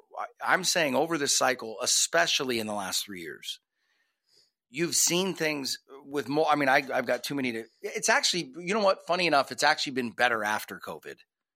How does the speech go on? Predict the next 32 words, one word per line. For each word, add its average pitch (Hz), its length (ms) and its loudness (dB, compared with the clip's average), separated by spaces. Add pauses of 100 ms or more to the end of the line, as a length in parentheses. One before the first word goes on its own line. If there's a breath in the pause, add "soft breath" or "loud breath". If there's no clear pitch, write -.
(120)
Before 143 340 2
covid, 113 280 0
I 110 80 0
felt 117 240 -4
like 110 160 -6
on 110 100 -2
the 104 60 -10
value 104 280 -4
side, 101 220 -2
it 98 60 -12
was 95 140 -14
even 98 180 -14
worse. 101 360 -8 (360)
But 143 100 2
I 170 140 6
have 180 160 -4
personally 165 580 -2
owned 131 240 -2
companies 107 520 -4
that 113 140 -6
over 127 300 -4
a 110 80 -4
four-year 139 520 -2
period 123 320 -4
of 104 80 -12
time 101 340 -6 (320 soft breath)
had 131 180 0
their 120 140 0
revenues 147 520 0
increase 123 460 -4
fifty 139 380 -6
percent, 95 500 -4